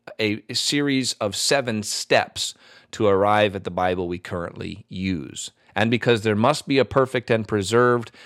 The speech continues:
uh, translation somewhere, and it's the King James. So it's a little bit circular, but I think that is, th-, that is a, a basic, um, a basic overview. Again, there's nuance and differences of opinion and different data that others might,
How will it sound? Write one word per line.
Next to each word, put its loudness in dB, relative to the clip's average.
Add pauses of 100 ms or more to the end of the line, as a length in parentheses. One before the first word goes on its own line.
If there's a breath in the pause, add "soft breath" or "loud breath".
(180 loud breath)
uh, 2
translation 0
somewhere, 2 (300 loud breath)
and 0
it's -6
the -6
King -4
James. -10
So 4
it's -4
a 2
little 2
bit 0
circular, 0
but -2
I 0
think -4
that 6
is, -2
th-, -10
that 4
is -2
a, 2
a -4
basic, -4 (360 soft breath)
um, -8 (420)
a -6
basic 0
overview. -2
Again, 2
there's -2
nuance 2
and -2
differences 0
of 0
opinion -2
and -4
different -4
data 2
that -6
others -4
might, -8